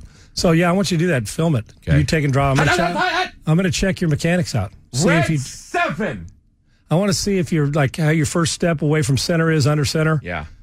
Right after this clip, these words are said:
Speaker 1: Do it from under center, not in a gun.
Speaker 2: Okay.
Speaker 1: Let's see how your mechanics are.
Speaker 2: All right.
Speaker 1: All right. Ta-ta, ta-
Speaker 2: Yeah, I'll give
Speaker 1: Yeah.
Speaker 2: a good cadence.
Speaker 1: Yeah, nice.
Speaker 2: In the middle of Dick's, man.
Speaker 1: Yeah.
Speaker 2: Sporting Goods.
Speaker 1: Yeah.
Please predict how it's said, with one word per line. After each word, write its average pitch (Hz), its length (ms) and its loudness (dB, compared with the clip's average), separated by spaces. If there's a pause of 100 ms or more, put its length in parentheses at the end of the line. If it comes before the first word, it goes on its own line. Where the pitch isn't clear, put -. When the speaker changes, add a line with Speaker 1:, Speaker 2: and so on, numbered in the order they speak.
(160)
Speaker 1:
Do 156 140 4
it 180 80 -2
from 175 160 0
under 165 160 2
center, 147 240 0
not 135 120 2
in 139 80 -2
a 123 40 -2
gun. 107 300 0 (140)
Speaker 2:
Okay. 101 280 0 (100)
Speaker 1:
Let's 147 140 2
see 170 100 0
how 147 80 4
your 139 140 2
mechanics 117 420 -2
are. 92 160 -8 (100)
Speaker 2:
All 98 80 0
right. 95 180 2
Speaker 1:
All 120 80 4
right. 131 120 2 (240)
Ta-ta, 349 480 2
ta- 247 220 -2 (200)
Speaker 2:
Yeah, 98 240 2
I'll 90 120 2
give 131 140 2
Speaker 1:
Yeah. 123 40 -2
Speaker 2:
a 92 40 -2
good 131 180 0
cadence. 78 480 -2
Speaker 1:
Yeah, 104 80 0
nice. 98 360 2
Speaker 2:
In 101 60 2
the 107 60 4
middle 117 200 2
of 80 140 -4
Dick's, - 380 -4
man. 143 120 0
Speaker 1:
Yeah. 123 240 4
Speaker 2:
Sporting 113 360 -2
Goods. 76 320 -6 (240)
Speaker 1:
Yeah. 135 180 4